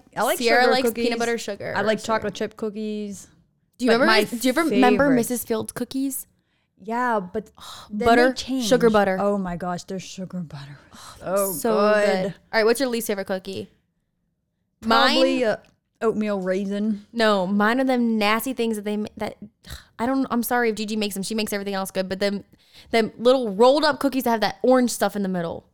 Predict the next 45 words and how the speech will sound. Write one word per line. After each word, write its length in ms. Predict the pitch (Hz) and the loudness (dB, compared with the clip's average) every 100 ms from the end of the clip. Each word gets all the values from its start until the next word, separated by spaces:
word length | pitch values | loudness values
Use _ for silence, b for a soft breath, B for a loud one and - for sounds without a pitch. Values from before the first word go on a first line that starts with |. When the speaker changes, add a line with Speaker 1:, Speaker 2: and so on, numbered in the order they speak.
| _ _ _ _ _ _ _ _ _ | _ _ _ _ _ _ _ _ _
Speaker 1:
Orange 440 | 185 208 285 311 | -6 -4 -6 -8
stuff? 360 | - 339 381 _ | -12 -10 -12 _
Speaker 2:
Pap 220 | - 294 | -2 0
Pap 240 | 294 330 277 | 4 2 4
loves 320 | 254 247 247 | 2 2 2
them. 280 | 220 185 185 | 2 2 -2
He 140 | 220 - | -4 0
always 240 | 240 240 | 0 0
eats 100 | 214 | -2
them. 300 | 208 185 202 | -4 -6 -2
Speaker 1:
Oh, 640 | 226 285 294 285 269 233 - - | 2 4 6 8 6 4 -4 -4
Speaker 2:
Lady 320 | 226 277 320 | 2 4 6
Speaker 1:
apricot. 100 | 277 | 6
Speaker 2:
Locks. 560 | 247 214 - - - - | 6 6 4 -2 -6 -2
Speaker 1:
No, 320 | 247 247 214 | 4 6 6
Lady 360 | 202 214 254 285 | 4 0 0 0
Locks 220 | 277 262 | -4 -2
have 140 | 247 208 | -4 -2
the 80 | |
white 480 | 190 185 185 - - | -2 -2 -2 -6 -18
cream 300 | - 208 190 | -12 -8 -8
inside. 520 | 180 170 175 135 - - _ _ _ _ - | -8 -10 -12 -12 -14 -16 _ _ _ _ -2
Or 80 | 214 | -2
you, 120 | 233 | 0
you're 180 | - 254 | 2 2
probably 240 | 254 262 | 2 -2
thinking 120 | 233 220 | 0 0
about 160 | 196 185 | -2 -2
the 240 | 170 165 - _ _ | -4 -6 -12 _ _
apricot, 540 | 202 196 190 196 185 - | -6 -4 -4 -4 -4 -6
apricot, 520 | 170 180 175 185 180 170 - | -6 -6 -6 -6 -6 -8 -10
whatever 340 | 185 185 220 185 | -2 2 2 2
Speaker 2:
Ugh. 80 | |
Speaker 1:
people 220 | 180 180 180 | -2 -8 -8
call 260 | 180 175 | -8 -6
it. 140 | 175 - - | -8 -10 -10
I 100 | 208 | -2
bet 220 | 214 220 | -2 -2
you 60 | 202 | -4
Speaker 2:
Jeez. 40 | |
Speaker 1:
that's 180 | 170 165 | -6 -8
what 80 | - | -10
you're 80 | 175 | -10
talking 300 | 165 160 139 | -10 -12 -14
about. 320 | 127 - - | -14 -16 -18